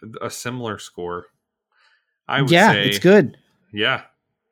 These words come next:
Speaker 2: Go out and play it
Speaker 1: <laughs> So
Speaker 2: any
Speaker 1: aggressive.
Speaker 2: way you can by purchasing it on a virtual store.
Speaker 1: Oh my
Speaker 2: It's cheap,
Speaker 1: God.
Speaker 2: guys. Seriously, I
Speaker 1: Yeah.
Speaker 2: think I paid, like, three dollars for it. It's a great
Speaker 1: It's
Speaker 2: game.
Speaker 1: very, it's a
Speaker 2: If
Speaker 1: very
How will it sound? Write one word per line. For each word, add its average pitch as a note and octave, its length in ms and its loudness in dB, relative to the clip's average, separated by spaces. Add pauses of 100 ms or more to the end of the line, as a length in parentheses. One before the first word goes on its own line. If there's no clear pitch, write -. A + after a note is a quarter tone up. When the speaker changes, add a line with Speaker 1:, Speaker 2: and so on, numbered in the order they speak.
(540)
Speaker 2:
Go D3+ 120 4
out D#3+ 160 4
and D3+ 140 0
play D#3+ 220 2
it D#3 160 0 (200)
Speaker 1:
<laughs> - 160 -20
So - 220 -4
Speaker 2:
any D3+ 180 6
Speaker 1:
aggressive. D3 220 6
Speaker 2:
way B2+ 140 6
you A#2 180 0
can G2+ 680 -2
by G#2+ 240 -6
purchasing C3 640 -4
it C3 140 -4
on A2 180 -8
a G2+ 60 -10
virtual A2 380 -10
store. - 360 -16 (680)
Speaker 1:
Oh B2+ 60 -18 (320)
my - 80 -4
Speaker 2:
It's G3 120 4
cheap, F3+ 220 4
Speaker 1:
God. - 60 -6
Speaker 2:
guys. A#2 300 0
Seriously, B2 420 -2
I G#2 40 0
Speaker 1:
Yeah. G#2+ 100 -2
Speaker 2:
think D3 120 -2
I D3 100 0
paid, B2+ 260 -4
like, G#2+ 220 -4
three B2+ 180 0
dollars G2+ 260 0
for G2 260 -6
it. G2 160 -4
It's - 140 -8
a A#2+ 60 -4
great B2+ 180 0
Speaker 1:
It's A2+ 100 -6
Speaker 2:
game. B2+ 100 -2
Speaker 1:
very, C3 500 0
it's - 140 -10
a - 20 -8
Speaker 2:
If - 60 -6
Speaker 1:
very A#2+ 120 2